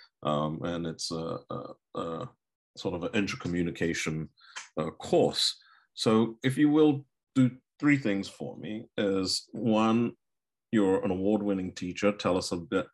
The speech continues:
about this award and, and, and, you know, whichever order it comes in. Um, the why,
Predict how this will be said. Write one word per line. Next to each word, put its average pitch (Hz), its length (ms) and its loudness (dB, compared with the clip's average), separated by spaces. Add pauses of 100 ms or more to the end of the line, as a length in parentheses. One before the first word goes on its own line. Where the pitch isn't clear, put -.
(100)
about 87 340 -6
this 82 200 -4
award 82 540 0 (100)
and, 80 320 -4
and, 80 300 -4 (400)
and, 85 320 -6
you 92 120 0
know, 67 180 -6
whichever 90 380 0
order 90 340 2
it 78 100 -4
comes 87 300 -2
in. 143 200 4 (600)
Um, 95 540 0 (120)
the 101 60 2
why, 107 680 2